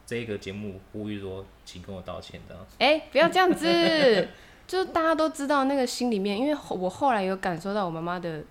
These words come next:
Speaker 2: 的疼爱了啊。
Speaker 1: 啊。
Speaker 2: 也不是疼爱，就是她那个，她那个，
Speaker 1: 转变，
Speaker 2: 她那个转变跟她那个真的是在表达爱的那个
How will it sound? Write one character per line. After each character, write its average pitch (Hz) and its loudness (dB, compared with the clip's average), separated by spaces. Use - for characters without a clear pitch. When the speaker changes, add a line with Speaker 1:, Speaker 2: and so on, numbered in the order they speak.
Speaker 2:
的 170 -6
疼 160 -8
爱 175 -4
了 - -14
啊。 208 -4
Speaker 1:
啊。 185 -4
Speaker 2:
也 226 8
不 226 0
是 339 0
疼 233 -4
爱， 240 -2
就 226 -6
是 254 -6
她 254 -2
那 247 -2
个， 190 -2
她 254 -8
那 240 -2
个， 190 0
Speaker 1:
转 175 -2
变， 104 -6
Speaker 2:
她 247 -8
那 254 0
个 220 2
转 180 -2
变 208 0
跟 196 -4
她 196 -6
那 190 -6
个 160 -10
真 208 -6
的 196 -4
是 196 -6
在 190 -4
表 151 -10
达 147 -12
爱 170 -8
的 156 -10
那 160 -8
个 - -12